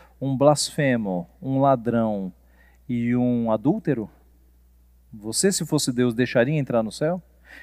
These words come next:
Então você começa a demonstrar pela quebra dos mandamentos que a pessoa está em apuros, que a pessoa não vai conseguir salvação pelas obras,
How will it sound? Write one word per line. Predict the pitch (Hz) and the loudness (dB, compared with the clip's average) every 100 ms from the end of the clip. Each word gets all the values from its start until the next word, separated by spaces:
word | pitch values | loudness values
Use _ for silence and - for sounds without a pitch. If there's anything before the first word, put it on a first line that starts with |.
| - | -4
Então | - 226 | 0 0
você | 262 311 | 2 2
começa | 202 160 131 - 110 101 | 4 4 4 4 4 4
a | 110 | 4
demonstrar | 113 147 131 117 - 117 107 92 - _ | 4 2 2 -2 -2 2 2 2 -4 _
pela | 139 131 | 2 2
quebra | - - 202 180 147 | 2 4 4 6 0
dos | 120 127 117 | 0 -4 -2
mandamentos | 113 104 98 117 196 220 110 - - - - - | -2 0 0 2 0 -2 -8 -12 -16 -20 -20 -20
que | - | 2
a | 143 | 4
pessoa | 151 135 147 | 4 2 2
está | 139 156 | 2 2
em | |
apuros, | 202 240 226 117 95 - - _ _ _ _ _ | 2 2 0 0 -4 -14 -20 _ _ _ _ _
que | - | -4
a | 113 | -2
pessoa | 117 - 160 | -2 0 2
não | 233 | 6
vai | 160 214 | 8 6
conseguir | - 170 143 131 | 6 -2 0 0
salvação | - 120 117 - 120 | 2 2 2 0 0
pelas | 123 113 107 | 2 2 2
obras, | 104 95 85 85 - - | 0 0 -4 -6 -10 -12